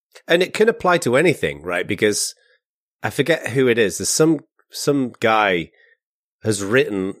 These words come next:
an ungodly amount of pop music that everybody knows, like Britney Spears, Katy Perry,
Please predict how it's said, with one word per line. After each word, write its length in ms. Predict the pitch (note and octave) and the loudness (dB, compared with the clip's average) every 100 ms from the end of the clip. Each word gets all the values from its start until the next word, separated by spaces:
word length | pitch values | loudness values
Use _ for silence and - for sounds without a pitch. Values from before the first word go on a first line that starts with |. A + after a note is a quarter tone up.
| - _ _ _ _ _ | -18 _ _ _ _ _
an 140 | A2+ A#2 | 0 2
ungodly 560 | A2 E2+ B2 B2+ B2 A2+ | 2 0 0 0 0 0
amount 300 | G#2+ G2 F2+ | 2 0 -2
of 160 | - | -10
pop 260 | - B2 - | -4 -4 -2
music 320 | G2 E2+ F2 | -4 -4 -4
that 100 | F#2 | 0
everybody 380 | F#2+ F2+ F2+ F2 | 0 0 -2 0
knows, 300 | F2+ E2+ D2+ | 0 -2 -4
like 180 | F2 - | -8 -2
Britney 300 | G#2 G2 - | -2 -2 -6
Spears, 380 | - F#2 F2 | -4 -2 -2
Katy 360 | - G2+ E2+ F2 | -4 -4 -4 -6
Perry, 500 | - F2+ E2+ D#2+ D#2 | -6 -2 0 -2 -4